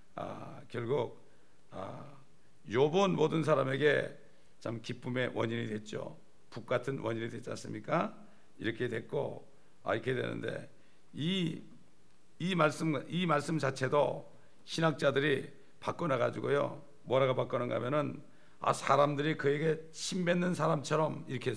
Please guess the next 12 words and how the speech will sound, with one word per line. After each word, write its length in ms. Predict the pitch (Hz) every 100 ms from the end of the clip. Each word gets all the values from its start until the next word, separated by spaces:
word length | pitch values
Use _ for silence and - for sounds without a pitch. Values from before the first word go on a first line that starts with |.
| -
집어넣었어요. 500 | - 117 104 104 - - - - -
그 160 | 165
북이란 420 | 160 160 170 175 175
거를 220 | 180 175
이해를 180 | 160 175
못하니까 560 | 139 131 131 123 117 - - - -
침 280 | - 175 180
뱉는 280 | 185 180
사람처럼, 680 | 156 160 151 - 156 - - - - - -
아, 200 | 104 110
이렇게 300 | 131 120 123
얘기했고, 520 | 117 107 101 - -